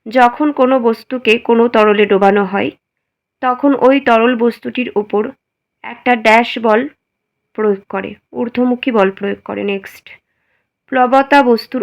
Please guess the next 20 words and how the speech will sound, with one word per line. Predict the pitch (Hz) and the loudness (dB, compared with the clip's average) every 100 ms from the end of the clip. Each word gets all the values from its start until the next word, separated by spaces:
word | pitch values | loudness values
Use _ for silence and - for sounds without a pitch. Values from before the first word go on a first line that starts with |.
| 214 | -2
ওজনে | 208 233 214 240 220 | -2 0 0 -2 -2
ড্যাশ | 214 220 - | 0 0 -4
দিকে | 247 262 | -4 -4
ক্রিয়া | 262 233 190 | -2 -2 -2
করে, | 190 190 196 - _ _ _ _ _ | -2 -6 -8 -14 _ _ _ _ _
বিপরীত | 202 220 214 220 226 - | 0 0 2 0 0 -6
দিকে। | - - - - _ _ - | -20 -20 -20 -20 _ _ -10
পরবর্তী, | 208 202 196 185 - 285 - _ _ _ _ | -8 -6 -8 -10 -14 -14 -16 _ _ _ _
জলে | - 262 220 247 247 | -2 2 4 4 2
ভাসমান | 226 220 - 233 226 269 269 | 0 -2 -2 -4 -4 -6 -8
অবস্থায় | 196 208 208 - 233 208 | -6 -6 -8 -6 -2 -4
একটি | 208 233 | -6 -10
বস্তুর | 208 202 - 233 - | -8 -8 -8 -10 -8
ওজন, | - 98 107 269 - _ _ _ _ _ _ _ _ _ _ _ _ _ _ _ - | -8 -4 -6 -6 -12 _ _ _ _ _ _ _ _ _ _ _ _ _ _ _ -6
তাহলে | 220 233 247 | -4 0 -2
ঊর্ধ্বমুখী | 220 262 254 254 277 | -2 -4 -4 -4 -6
প্লবতা | 277 214 208 214 240 339 - _ _ _ _ | 0 2 2 -2 -2 -4 -8 _ _ _ _
কী | - 233 | -6 -6
হবে? | 190 - 208 _ _ _ _ _ _ _ _ _ _ _ _ _ _ _ _ 427 427 _ _ _ _ _ _ _ _ _ _ _ | -6 -10 -16 _ _ _ _ _ _ _ _ _ _ _ _ _ _ _ _ _ _ _ _ _ _ _ _ _ _ _ _ _
টুয়েলভ | 254 220 202 | -6 -6 -4